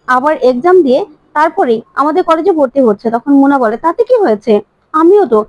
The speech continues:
আমিও তো ইন্টার্নশিপ নিয়ে তোমাদের কলেজে ভর্তি হব।" তখন মাহি বলে, "তাই নাকি? তাহলে কিন্তু সু-, খুব ভালো হবে। না হলে কম্পাস, কম্পাস একাই কিন্তু রাজত্ব করে যাবে, আর বাড়িতেও ছড়ি ঘোরাবে, সেটা আমরা একদম সহ্য করতে পারবো না।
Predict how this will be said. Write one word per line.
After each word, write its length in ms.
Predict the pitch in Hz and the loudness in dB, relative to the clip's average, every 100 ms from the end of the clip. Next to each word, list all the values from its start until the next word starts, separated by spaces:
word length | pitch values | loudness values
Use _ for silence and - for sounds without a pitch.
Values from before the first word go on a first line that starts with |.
| _ _ | _ _
আমিও 360 | 294 330 370 403 | -2 0 0 -2
তো 140 | 370 330 415 _ - | -2 -4 -4 _ -2
ইন্টার্নশিপ 500 | 330 320 359 403 359 | 0 0 0 0 0
নিয়ে 160 | 311 285 | 0 0
তোমাদের 320 | 302 285 294 | 0 0 0
কলেজে 300 | 330 311 302 370 | -2 -4 0 0
ভর্তি 280 | - 214 | -2 -4
হব।" 200 | 226 196 196 202 | -2 -2 -2 -2
তখন 220 | 226 269 | -4 -2
মাহি 180 | 262 262 | 0 0
বলে, 180 | 247 220 | 0 -2
"তাই 200 | 220 311 | -2 0
নাকি? 280 | 427 - 220 - - - | 0 0 -2 -2 -10 -10
তাহলে 240 | 269 285 302 | -4 -4 0
কিন্তু 200 | 381 403 | 0 0
সু-, 220 | - - | -2 -8
খুব 140 | - 370 | -6 -4
ভালো 180 | 285 233 | -2 -2
হবে। 260 | 226 190 196 220 _ _ - | -2 0 0 -2 _ _ -4
না 80 | 233 | -2
হলে 260 | 269 226 302 - _ - | 0 0 -2 -6 _ -4
কম্পাস, 400 | 277 240 196 196 _ _ - | -4 -2 -6 -6 _ _ -6
কম্পাস 340 | 294 320 415 415 - | -4 -2 -4 -4 -4
একাই 300 | 269 349 381 | -2 -2 0
কিন্তু 240 | 294 320 | 0 0
রাজত্ব 340 | 311 269 302 311 | 0 0 -4 -4
করে 180 | 277 220 | -2 0
যাবে, 240 | 208 208 202 | 0 0 -2
আর 80 | 226 | -2
বাড়িতেও 440 | 208 214 285 302 302 - _ _ | -2 -4 -2 -2 -2 -4 _ _
ছড়ি 220 | - 294 277 | -2 -2 -2
ঘোরাবে, 340 | 269 202 196 | -2 -2 -2
সেটা 220 | 202 262 330 | -2 -2 -2
আমরা 200 | 320 269 359 _ _ | 0 -2 -4 _ _
একদম 300 | 349 320 440 | -4 0 0
সহ্য 240 | 415 294 247 | 0 -2 -2
করতে 200 | 262 - 214 | -4 -2 -2
পারবো 240 | 202 196 | -2 0
না। 120 | 196 | 0